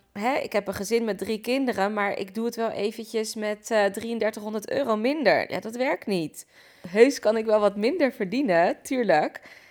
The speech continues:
Maar kinderopvang is duur, zwemlessen zijn duur, vakanties zijn duur. Alles is gewoon, ja,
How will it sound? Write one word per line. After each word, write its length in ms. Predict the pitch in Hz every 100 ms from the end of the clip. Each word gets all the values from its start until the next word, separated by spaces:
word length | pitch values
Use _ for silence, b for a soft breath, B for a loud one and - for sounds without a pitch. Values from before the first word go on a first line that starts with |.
| B B _
Maar 120 | 214
kinderopvang 580 | 208 247 247 240 240 214
is 200 | 208 202
duur, 380 | 247 240 226 208
zwemlessen 500 | 208 214 208 202 202
zijn 280 | 202 202 180
duur, 480 | 220 214 190 180
vakanties 580 | 180 190 202 208 208 202
zijn 260 | 196 185 185
duur. 340 | 208 214 185
Alles 320 | - 392 330
is 140 | 240 190
gewoon, 460 | - 180 175 175 180 b b b b b b
ja, 260 | 339 247